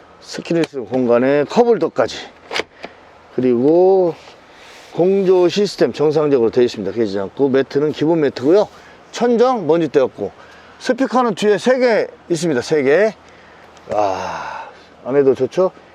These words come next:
애니스 한번 들려드릴게요. 자, 시운전 한번 해봐야죠. 후진 선명하게 아주 잘 보이는데요.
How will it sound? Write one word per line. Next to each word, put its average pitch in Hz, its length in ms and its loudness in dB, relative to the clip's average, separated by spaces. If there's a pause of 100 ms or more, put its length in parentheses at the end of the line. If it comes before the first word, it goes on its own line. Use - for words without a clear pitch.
애니스 220 280 2
한번 185 160 2
들려드릴게요. 135 640 0 (500)
자, 131 360 2
시운전 190 380 0
한번 139 160 -2
해봐야죠. 147 500 2 (340)
후진 156 340 -4 (400)
선명하게 151 640 -2 (400)
아주 92 280 -8 (120)
잘 - 200 -4
보이는데요. 120 540 0